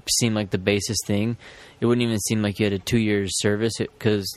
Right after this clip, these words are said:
what the fuck was high school? It was like a three year servant. Like, you had to serve your time there, go in there, buy your time. You just had to show up, slap their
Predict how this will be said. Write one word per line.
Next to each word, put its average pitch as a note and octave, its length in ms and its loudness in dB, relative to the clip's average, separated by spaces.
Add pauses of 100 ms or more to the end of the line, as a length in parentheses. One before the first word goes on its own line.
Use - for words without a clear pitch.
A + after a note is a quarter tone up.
(180)
what A#2 160 0
the - 120 2
fuck A#2+ 200 0
was G#2+ 120 -2
high A#2+ 120 4
school? G2+ 320 0
It G2+ 60 2
was A2 100 -2
like G#2+ 100 -2
a G#2 60 0
three G#2 260 0
year G2+ 160 -2
servant. G2+ 640 -4
Like, G#2 240 -2
you A2+ 60 4
had A#2 60 4
to G2+ 100 0
serve A2 180 0
your G#2 100 0
time G2 280 2
there, G#2 160 2
go G#2 220 2
in G#2 100 0
there, G#2+ 140 0
buy G2+ 160 0
your G2+ 100 0
time. G2+ 380 -2 (320)
You B2 80 2
just G#2+ 100 4
had A2+ 80 2
to F#2+ 60 -2
show G#2 220 2
up, G#2+ 200 0
slap - 320 0
their G#2+ 140 2